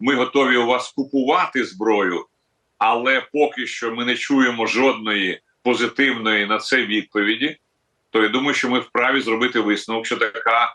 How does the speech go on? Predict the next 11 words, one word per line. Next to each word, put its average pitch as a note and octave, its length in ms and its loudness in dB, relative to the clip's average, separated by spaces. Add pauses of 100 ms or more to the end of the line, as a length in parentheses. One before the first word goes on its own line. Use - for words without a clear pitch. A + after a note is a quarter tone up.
(140)
опція A#2 400 0
поки G#2+ 340 -2
що A2+ 160 -6
не A#2 100 -6
приймається. F#3 680 -2 (520)
Чому D3 300 2
вона F3 180 4
не C#3 120 0
приймається, B2 560 0
зрозуміти A#2+ 580 -2
важко. G2 500 -2